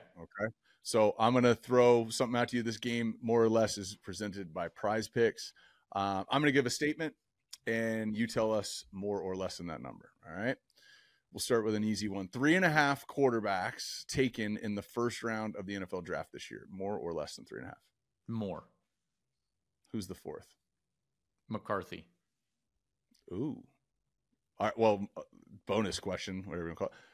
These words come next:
Speaker 1: More or less than four and a half?
Speaker 2: Less.
Speaker 1: Okay, so McCarthy in the first, and then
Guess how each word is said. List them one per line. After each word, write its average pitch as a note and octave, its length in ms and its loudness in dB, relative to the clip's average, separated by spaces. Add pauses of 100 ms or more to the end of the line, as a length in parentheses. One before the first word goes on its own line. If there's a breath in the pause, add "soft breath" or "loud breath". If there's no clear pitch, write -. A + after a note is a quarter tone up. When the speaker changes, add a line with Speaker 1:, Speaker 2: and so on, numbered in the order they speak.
(120 loud breath)
Speaker 1:
More A2+ 160 6
or A2+ 40 10
less A2 160 6
than F2+ 140 -6
four A#2+ 300 0
and F#2 80 -2
a E2+ 40 -6
half? C2+ 300 -10 (880)
Speaker 2:
Less. - 480 -6 (640)
Speaker 1:
Okay, G2 200 -2 (120)
so - 160 -12
McCarthy F#2 500 0
in G2+ 80 -2
the F#2+ 60 -6
first, F#2+ 380 -4
and E2 120 -8
then D#2+ 240 -8